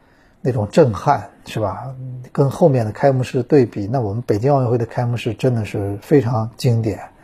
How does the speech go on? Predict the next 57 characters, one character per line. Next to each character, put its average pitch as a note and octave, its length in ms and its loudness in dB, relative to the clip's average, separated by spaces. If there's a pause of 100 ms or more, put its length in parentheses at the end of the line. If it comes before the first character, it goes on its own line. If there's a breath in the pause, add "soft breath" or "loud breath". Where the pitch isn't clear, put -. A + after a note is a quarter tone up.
(220 soft breath)
很 - 140 -4
多 B2+ 120 8
演 A2 300 4
出， B2+ 340 0 (520 soft breath)
不 - 80 -12
光 D#3 200 6
是 B2 280 -2
人， B2 340 -4
人 B2 280 0
的 C#3+ 100 6
就 B2+ 140 2
是 A#2 60 -2
人 A#2 220 -2
多， D3 280 4
就 C3+ 120 -6
是 - 160 -10
这 B2 100 -2
种 B2+ 420 -8
声 D3+ 260 0
势 D3+ 160 0
很 G#2+ 160 -4
浩 A2+ 280 0
大， - 260 -2
是 - 260 -16
这 - 20 -18
种 G#2+ 240 -6
节 C3 220 2
目 D#3+ 140 2
的 B2 80 2
震 D#3 240 2
撼 B2 260 0
程 A2+ 260 -6
度。 C3 200 0 (680 soft breath)
你 A#2+ 140 -4
很 A#2+ 180 -6
多 G#3 120 6
年 E3 180 4
之 A3+ 140 0
后， G#3+ 120 2
你 A#2 120 0
现 D3 160 -2
在 C3 100 0
看 A#2+ 220 -6
都 C3 120 2
觉 B2 140 -6
得 G#2+ 220 -4 (260)
它 B2+ 160 0
真 C3 280 2
是 A#2 180 -6
一 A#2 100 2
个 A2+ 260 -2
很， C3 300 -8
很， D3 340 -2
一 C3+ 80 8
个 C3+ 100 6
高 A#2+ 280 4
度。 G#2+ 260 -4